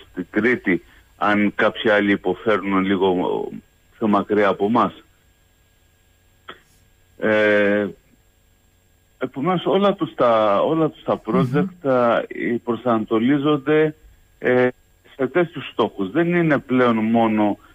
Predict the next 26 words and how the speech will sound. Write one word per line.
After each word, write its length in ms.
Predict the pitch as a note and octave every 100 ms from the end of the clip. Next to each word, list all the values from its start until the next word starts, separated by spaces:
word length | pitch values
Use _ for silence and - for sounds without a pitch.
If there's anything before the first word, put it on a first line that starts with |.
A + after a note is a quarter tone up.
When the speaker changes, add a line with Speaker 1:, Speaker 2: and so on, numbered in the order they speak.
| _ _ _
Speaker 1:
το 120 | A2 G#2 G2+ G2 F#2+ F#2 F2+ F2+ D2+ - - _ _
κάνω 320 | A#2+ A#2 A2
κάτι 340 | - A2+ A2
που 300 | G#2 G#2 G#2
είναι, 600 | G#2+ G#2+ G#2 G#2 G2+ F#2+ F#2+
που 100 | A2+
έχει 200 | G#2+ A2
τεχνολογική 680 | A#2 G2+ G#2+ G2+ G2 - G#2
καινοτομία. 800 | G2 F#2 F#2 F#2 F2+ F2+ D#2+ C#2 _ _ - _ _ _ _
Ε, 200 | - G#2
θέλουν 380 | G2+ F3+ E3 D#3+
να 100 | C3+
κάνουν 460 | A#2+ D#3 D#3+ C3+ B2
κάτι 280 | E3+ E3
που 180 | C#3 C3+
να 100 | C3
έχει 320 | D3+ - D#3 D3 -
νόημα. 400 | G#2+ F#2+ E2 D2 - - _ _ _ - _ _ -
Δηλαδή, 440 | G#2+ A#2 A#2 C3 A#2 -
φτιάξανε 580 | - C#3+ - D3 C3 B2
το, 200 | - G#2+
δεν 140 | G#2 E3+
θα 140 | E3+
φτιάχνανε 500 | - D3+ - A#2 G#2+
κανένα 380 | - A#2+ C#3+ C#3
υποβρύχιο, 960 | A#2 G#2 F#2 G2 G#2+ - G2 F#2 F2